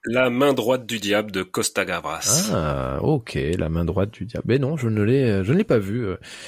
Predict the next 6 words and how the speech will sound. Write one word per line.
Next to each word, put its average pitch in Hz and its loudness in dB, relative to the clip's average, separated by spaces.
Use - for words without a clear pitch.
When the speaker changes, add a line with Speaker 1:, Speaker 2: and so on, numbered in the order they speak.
Speaker 1:
Allez, 131 0
deuxième 123 0
titre, 127 -2
beaucoup 131 -4
plus 123 -4
facile. 85 -2